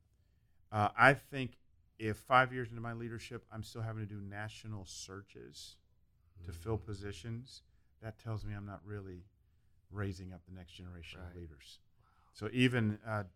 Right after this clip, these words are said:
Speaker 1: you know, Frank, who's helping us out here on this podcast, even hearing his own story,
Speaker 2: Right.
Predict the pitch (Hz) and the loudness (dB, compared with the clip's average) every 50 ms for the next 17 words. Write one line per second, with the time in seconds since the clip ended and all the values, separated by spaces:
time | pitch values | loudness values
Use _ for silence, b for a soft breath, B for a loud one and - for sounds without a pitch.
0 | _ 113 120 110 101 92 90 - - - - 127 120 113 110 - 107 - - 110 | _ -12 -8 -6 -6 -4 -6 -6 -8 -4 0 2 2 2 2 -2 -6 -6 -4 -6
1 | 101 92 107 101 92 101 104 104 101 95 101 98 92 92 87 - - - 110 110 | -6 -4 -4 -6 -6 -4 -4 -4 -4 -4 -6 -8 -8 -8 -8 -10 -8 -4 -2 -2
2 | 110 110 - 92 87 85 - 120 113 104 104 92 87 117 117 104 101 98 95 123 | -2 -2 -6 -14 -16 -16 -10 -8 -8 -6 -6 -8 -8 -4 -4 -4 -4 -4 -4 -2
3 | 147 123 110 101 92 90 85 - - - - 92 85 85 82 - - - - 90 | -2 -2 -2 -4 -8 -8 -12 -14 -18 -16 -14 -14 -12 -10 -8 -6 -6 -4 -6 -6
4 | 87 85 85 - | -8 -8 -10 -14